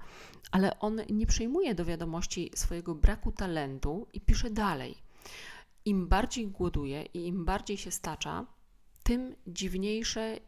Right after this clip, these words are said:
i bardziej absurdalne są dzieła, które tworzy, i tym bardziej niedostosowane do oczekiwań czytelnika zwykłych, codziennych gazet. Zachowanie bohatera sugeruje, że mógłby cierpieć,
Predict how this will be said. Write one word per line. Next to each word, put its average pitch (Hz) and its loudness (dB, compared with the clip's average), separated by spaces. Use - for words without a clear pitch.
i 180 -6
bardziej 190 0
absurdalne 180 -4
są 160 -6
dzieła, 196 -4
które - 4
tworzy, 143 -2
i 202 -4
tym 208 2
bardziej 180 -2
niedostosowane 196 -4
do 190 -4
oczekiwań 196 -6
czytelnika 190 -6
zwykłych, 220 -4
codziennych 180 -8
gazet. - -6
Zachowanie 175 -4
bohatera 147 -8
sugeruje, 185 -4
że 180 -4
mógłby 196 8
cierpieć, 196 -4